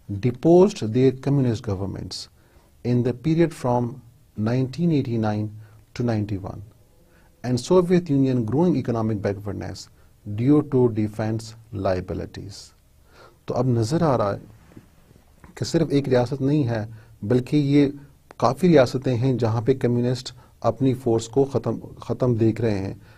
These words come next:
उनकी फोर्स कम हो रही है और उनकी गवर्नमेंट्स भी ख़त्म हो रही है।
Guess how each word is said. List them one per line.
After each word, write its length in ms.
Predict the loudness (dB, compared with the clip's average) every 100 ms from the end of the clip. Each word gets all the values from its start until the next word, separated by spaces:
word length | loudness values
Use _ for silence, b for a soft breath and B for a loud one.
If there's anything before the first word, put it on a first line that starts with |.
| b
उनकी 260 | -2 0 0
फोर्स 320 | 0 0 0
कम 180 | -2 -2
हो 180 | 0 0
रही 220 | 0 -2
है 180 | -4 -8 b b b 2
और 260 | 2 2 0
उनकी 240 | 0 2
गवर्नमेंट्स 420 | 2 4 2 0
भी 80 | -2
ख़त्म 260 | -2 -4 -4
हो 180 | -4
रही 200 | -6 -6
है। 220 | -6 -10